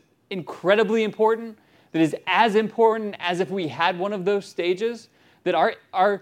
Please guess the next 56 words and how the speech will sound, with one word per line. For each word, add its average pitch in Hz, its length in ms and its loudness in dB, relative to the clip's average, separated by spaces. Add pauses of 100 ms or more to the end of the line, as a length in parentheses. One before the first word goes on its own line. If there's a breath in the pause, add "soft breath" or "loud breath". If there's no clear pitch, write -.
(220 soft breath)
the 185 100 -2
importance 226 500 0
of 170 60 -6
how 180 220 -2
we 196 100 0
live 196 180 4
is 156 120 0
not 175 220 0
diminished 170 580 -2
by 175 120 0
how 160 140 -6
many 170 180 -2
followers 180 560 0
or 165 60 -4
how 156 80 -4
many 160 160 -4
likes 147 260 0
we 196 80 -4
have. 208 180 -2 (340 soft breath)
And 165 100 -4
I 190 40 2
also 247 200 0
wanna 254 140 0
submit 240 400 -2
to 233 120 -8
you 226 160 -2
that 196 140 2
if 180 180 -2 (280 soft breath)
there's 233 180 2
a 233 80 2
person 233 440 -2
that 196 120 -2
you 196 180 -4
look 220 260 2
towards 220 340 2
and 165 180 -2
their 214 160 0
main 196 360 -4
priority 190 680 0
in 185 80 -6
life 185 260 -4
is 147 120 -6
getting 165 260 -2
people 185 260 -6
to 170 140 -10
click 185 240 -4
the 151 80 -4
like 135 360 0
button, 214 480 -2 (280 soft breath)
there's 165 180 -6
probably 202 460 0
something 185 340 -4
social 196 720 0
or 151 80 -2
something 180 320 -4
psychological 165 760 0